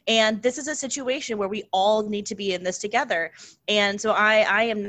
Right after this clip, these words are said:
not willing to, to let folks off the hook for, uh, their, their dangerous behavior. We, we need everybody, um, to be taking responsibility for their actions,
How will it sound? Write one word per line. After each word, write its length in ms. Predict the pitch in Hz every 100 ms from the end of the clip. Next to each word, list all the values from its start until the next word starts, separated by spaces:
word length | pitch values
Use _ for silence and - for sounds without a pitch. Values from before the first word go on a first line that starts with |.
| 190
not 240 | 190 190 _ _ _ _ _ _ _ -
willing 460 | 214 208 196 190
to, 200 | 180 196 190 190 190
to 60 | 196
let 80 | 190 -
folks 260 | 190 180 -
off 180 | 175 175
the 80 | 180
hook 200 | 185 180
for, 460 | 185 175 175 160 -
uh, 260 | 170 160 160 175
their, 300 | 170 160 165
their 100 | 180
dangerous 540 | 180 165 175 175 160 -
behavior. 640 | 170 170 175 170 156 160
We, 120 | 190 185 175
we 80 | 220
need 160 | 233 208 -
everybody, 680 | 180 190 190 170 165 160 160 - - - - -
um, 220 | 175 165 170
to 60 | 180
be 160 | 185 175 180
taking 220 | 165 170 165
responsibility 640 | - 165 165 175 160 160 160
for 60 | 180
their 160 | 180 175 226
actions, 520 | - - 156 165 -